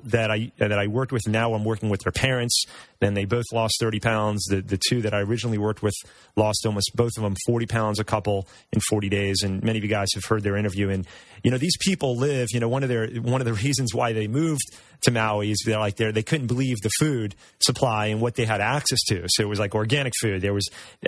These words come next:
anything you can think of diet-wise. They were like, "Man, we, we don't understand why we can't lose weight because we've su-, we're such pristine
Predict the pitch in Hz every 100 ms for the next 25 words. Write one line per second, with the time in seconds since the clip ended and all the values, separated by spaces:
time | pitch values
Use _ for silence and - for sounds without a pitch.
0 | - - 170 202 220 202 160 139 151 139
1 | 120 98 113 123 139 143 147 135 - -
2 | - 123 127 113 135 135 156 160 190 175
3 | 147 - 143 113 113 113 - 107 104 104
4 | 101 147 104 110 117 101 107 - 139 135
5 | 113 - 160 - 135 147 135